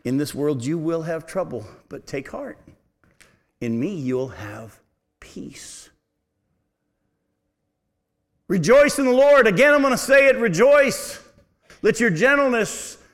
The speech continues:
be evident to all. The Lord is at hand. And don't be anxious about anything.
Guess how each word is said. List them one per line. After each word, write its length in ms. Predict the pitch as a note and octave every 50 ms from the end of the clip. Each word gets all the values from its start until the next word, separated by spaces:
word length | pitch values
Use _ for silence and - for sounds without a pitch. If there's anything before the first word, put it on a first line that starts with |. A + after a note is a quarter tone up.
| _ _
be 140 | - A3+ A#3 A3+
evident 380 | C4+ C#4+ C#4 C4+ A#3+ A3 -
to 120 | - A3+ -
all. 800 | - A#3 C4 C#4 C4+ B3+ A#3+ A3 F3+ A#2+ F#2+ - - - _ _ _ _ _ _ _ _ -
The 80 | D3+
Lord 340 | D#3 D#3 F#3 A3+ C#4 D4+ B3+
is 140 | G#3 - -
at 80 | A2+
hand. 400 | F#2+ - - - - - - - _ _ _ _ _ _ _ _ _ _ _ _ _ _ _ _ _ _ _ _ _ _ _ _ _ _ _ _ _ _ _ _ _ _ _ _ _ _ _ _ _ _ _ _ _ -
And 120 | F#3+ F3+
don't 200 | - D4 E4 E4+
be 120 | E4 D4+ C#4
anxious 440 | D4+ E4+ F#4 F4 G3 A#3+ B3+ E3 C4+
about 240 | A#3+ C4 C4+ D4
anything. 680 | F4 G4 G4 F#4+ E4+ - - C4 A#3 G3+ D3+ A#2 - -